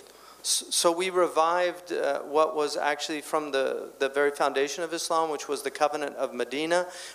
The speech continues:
We revived this idea in which the Prophet Muhammad, uh, peace be upon him, he established a covenant of equal citizenship amongst the different, uh, actors in that, uh, early period. So there were different communities, and,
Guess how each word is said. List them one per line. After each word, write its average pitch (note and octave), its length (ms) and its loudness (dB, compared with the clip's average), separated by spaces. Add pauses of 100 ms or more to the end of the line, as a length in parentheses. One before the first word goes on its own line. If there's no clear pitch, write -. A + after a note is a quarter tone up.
We D#3 120 0
revived D#3+ 500 4
this D#3 200 -2
idea C#3+ 340 0
in D3 80 -6
which C#3 220 -4
the C#3 80 -4
Prophet D3 420 2 (340)
Muhammad, D3 540 0 (240)
uh, C3 60 -2
peace C#3 260 -8
be C#3 120 -6
upon D3 260 2
him, C#3+ 160 -4 (100)
he D#3+ 280 0
established D3+ 640 2
a C3 60 0
covenant D#3+ 520 0 (340)
of C#3+ 360 4 (120)
equal E3+ 320 2
citizenship D3+ 880 2
amongst D3 500 0
the D3 80 0
different, D3+ 500 0 (340)
uh, C3 340 4
actors D3 500 0
in D3+ 340 0
that, C3+ 260 2 (140)
uh, C3 240 4
early D3 260 2
period. C#3+ 540 -2
So C#3 200 2
there C3 140 2
were B2 200 -4 (280)
different D#3 320 0
communities, E3 840 -2
and, C3+ 380 0